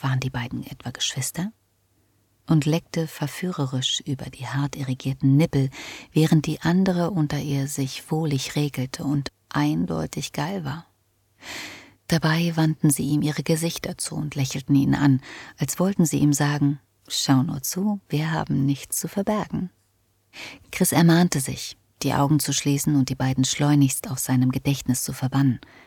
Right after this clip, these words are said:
nicht einmal Bilder von ihnen in seinem Gedächtnis zuzulassen. Aber es half nichts.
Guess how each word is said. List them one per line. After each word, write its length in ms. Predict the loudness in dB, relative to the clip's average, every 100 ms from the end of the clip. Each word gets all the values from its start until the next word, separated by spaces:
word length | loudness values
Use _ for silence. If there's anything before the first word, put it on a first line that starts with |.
| _ _
nicht 160 | -2 2
einmal 240 | 4 4
Bilder 340 | 4 2 2 0
von 220 | 0 0
ihnen 240 | 2 0
in 160 | 0 -4
seinem 260 | -2 -2 -2
Gedächtnis 600 | -2 -2 -2 -4 -4 -6
zuzulassen. 680 | -8 -6 -6 -6 -6 -8 -14 _ _ _ _ _
Aber 140 | -2
es 160 | -2 -2
half 200 | -4 -2
nichts. 340 | -4 -4 -10